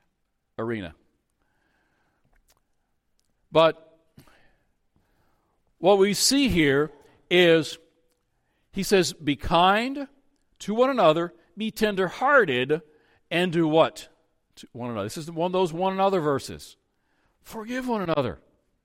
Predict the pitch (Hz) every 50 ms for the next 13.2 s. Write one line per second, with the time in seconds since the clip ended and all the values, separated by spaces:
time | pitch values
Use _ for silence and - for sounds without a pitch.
0 | _ _ _ _ _ _ _ _ _ _ _ _ _ _ _ _ _ - 226 233
1 | 226 220 202 262 262 247 214 214 214 208 190 185 170 160 143 127 123 - - 180
2 | 226 247 247 247 233 226 214 190 - - - - 156 147 170 170 185 196 196 208
3 | 208 202 196 185 190 170 - - - - 196 180 147 117 117 117 - - - _
4 | _ _ _ _ _ - 147 147 147 143 123 139 143 151 160 160 160 156 147 165
5 | 143 131 123 117 113 - - 135 120 120 110 - - 160 160 185 196 208 190 208
6 | 208 214 220 214 196 151 127 127 127 127 123 - _ _ _ _ _ _ _ _
7 | _ _ _ 143 147 151 151 220 247 262 240 185 160 147 131 113 104 101 95 98
8 | 101 110 127 - _ _ _ _ _ _ _ _ _ _ 139 151 147 - 151 147
9 | 139 147 175 185 180 180 180 165 - - - 156 165 165 - 185 185 170 - 180
10 | 170 - - 139 110 98 98 98 104 - _ _ _ _ _ _ _ _ - 120
11 | 104 - 92 87 85 - - - 95 85 78 71 67 - - _ _ _ _ _
12 | _ _ _ _ _ _ _ _ _ _ _ _ _ _ _ _ _ - - 196
13 | 190 - 76 -